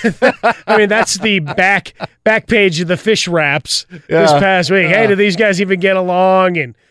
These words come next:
Speaker 1: which one's gonna be out the door first? And once that hits the locker room as well, it's like, "All right, let's just get to our vacations."
Speaker 2: Let's get to our guys that you don't wanna play this week. Your,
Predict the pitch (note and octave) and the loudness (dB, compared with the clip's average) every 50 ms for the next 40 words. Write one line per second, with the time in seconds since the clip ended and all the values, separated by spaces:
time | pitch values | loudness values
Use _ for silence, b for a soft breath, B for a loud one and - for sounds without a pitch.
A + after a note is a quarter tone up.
0 | _ _ _ - D3+ F3+ F#3 - - F#3+ G3+ F#3+ E3 D#3 F3+ F3+ F3 F3+ F3+ F3+ | _ _ _ -6 -4 -4 -4 -4 -2 -2 -2 -2 -2 -2 -2 -2 0 0 0 0
1 | F3+ F3 - F3+ D3+ C3+ F3 E3+ E3+ F3+ E3+ - _ - E3+ E3 E3+ F3+ E3 - | 0 -2 -4 -8 -8 -6 -4 -4 -2 -4 -4 -6 _ -10 -8 -8 -8 -8 -10 -14
2 | - - - E3+ D#3+ D#3 D#3 E3 _ F#3+ F3+ G3+ G#3 E3 - - F3 E3+ F3 F#3 | -14 -12 -10 -10 -8 -10 -12 -14 _ -6 -6 -6 -6 -6 -8 -8 -4 -4 -4 -4
3 | D3 D3+ F3+ - _ - F#3 E3+ E3+ E3+ F3 E3 - E3+ E3 E3+ E3+ E3 D#3 C#3+ | -4 -8 -12 -12 _ -10 -10 -8 -8 -8 -8 -10 -12 -14 -14 -12 -10 -10 -12 -12
4 | C3 C3+ D3+ D#3 E3+ F3+ F3 F3 E3+ - - D#3 D3 D3+ D#3 E3 D#3+ D3 C#3 _ | -12 -8 -6 -6 -6 -6 -8 -10 -14 -16 -16 -16 -14 -10 -8 -8 -6 -8 -10 _
5 | _ _ _ _ _ _ _ _ - D#3 - - E3+ E3 B2 - F3 E3+ C3+ - | _ _ _ _ _ _ _ _ -14 -14 -12 -12 -12 -12 -10 -8 -6 -6 -6 -8
6 | - E3 D#3+ D3+ D3 C#3 D3 C#3 C3+ - C#3+ C#3 C3 - - A#2+ G#2+ - - _ | -8 -8 -6 -6 -6 -8 -10 -12 -12 -10 -12 -12 -12 -14 -18 -20 -20 -20 -20 _
7 | _ _ b b b b b _ - C3 D3+ D3+ - F#3+ F#3 - F3+ F3 D#3+ D#3 | _ _ b b b b b _ -2 -2 -2 0 -2 -2 0 0 2 2 4 4
8 | D3+ D3 C3+ B2 G#2+ A#2 - _ _ _ _ - C#3+ D3+ D#3 C#3+ A#2 D3 C#3+ C#3 | 4 4 2 0 -4 -8 -18 _ _ _ _ -2 0 0 2 2 0 0 0 -2
9 | C3 A2+ C#3 C#3+ D3 C#3+ C#3 C3 A#2+ - - C3 B2+ A#2+ A#2+ A#2 - - - B2 | -2 0 0 2 2 2 2 0 -2 -2 -2 -2 -2 -2 -2 -4 -6 -8 -6 -4
10 | B2+ B2+ B2 - - A#2 B2+ B2 B2 B2 | -4 -4 -4 -4 -6 -4 -2 -2 -2 -4